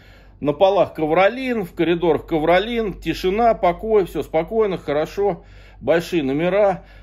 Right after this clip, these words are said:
обалденное белье, хорошие кровати. Смена раз в три дня. Тоже все это будет и видно и показано в следующем видео. Дальше. Следующий вопрос. Еда.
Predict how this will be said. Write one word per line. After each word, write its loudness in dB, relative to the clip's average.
обалденное 2
белье, 2
хорошие 0
кровати. 2
Смена 0
раз 2
в -20
три -2
дня. 2
Тоже 0
все 0
это -4
будет -4
и -4
видно -6
и 0
показано -2
в -14
следующем -8
видео. -8
Дальше. -2
Следующий -2
вопрос. -4
Еда. -2